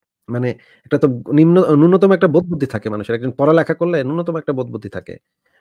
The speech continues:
মানে পড়ালেখার কোনো মানে ছিটাফোঁটা যদি না থাকে একজন মানুষের মধ্যে, এই মানুষের সাথে আমি কি কথা বলবো? এবং একে আমি দ-, দ-, হাতে পায়ে ধরছি যে, "ভাই, আপনি কখনো নাস্তিক হয়েন না ভাই।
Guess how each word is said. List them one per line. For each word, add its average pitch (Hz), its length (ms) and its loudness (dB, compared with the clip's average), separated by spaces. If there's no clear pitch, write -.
মানে 175 340 0
পড়ালেখার 180 500 2
কোনো 185 380 0
মানে 165 260 -4
ছিটাফোঁটা 156 720 -2
যদি 139 180 -2
না 139 140 0
থাকে 143 200 0
একজন 131 180 -2
মানুষের 120 300 -6
মধ্যে, 107 220 -10
এই 151 140 -4
মানুষের 156 280 -4
সাথে - 160 -10
আমি 147 100 -8
কি - 200 -20
কথা 117 200 -4
বলবো? 95 280 -12
এবং 160 260 6
একে 170 180 4
আমি 170 80 6
দ-, 139 200 4
দ-, 131 260 2
হাতে 190 200 0
পায়ে 170 140 0
ধরছি 113 360 -6
যে, 131 100 -8
"ভাই, 147 200 2
আপনি 143 180 -4
কখনো 165 240 0
নাস্তিক 135 320 -6
হয়েন 113 140 -6
না 107 100 -8
ভাই। 101 160 -12